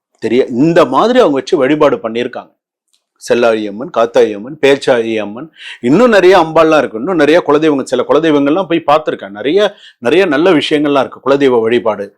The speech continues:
பச்சை அம்மன் வழிபாடு மிக சிறப்பானது. ஆனா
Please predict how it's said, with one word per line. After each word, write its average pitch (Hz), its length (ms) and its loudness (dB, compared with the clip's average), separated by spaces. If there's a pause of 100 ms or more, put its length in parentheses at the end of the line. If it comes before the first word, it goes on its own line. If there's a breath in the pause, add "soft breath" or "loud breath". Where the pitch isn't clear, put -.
(160)
பச்சை 131 300 0
அம்மன் 113 240 -6
வழிபாடு 110 640 -6 (800)
மிக 185 220 0
சிறப்பானது. 135 640 -2 (220)
ஆனா 147 500 -4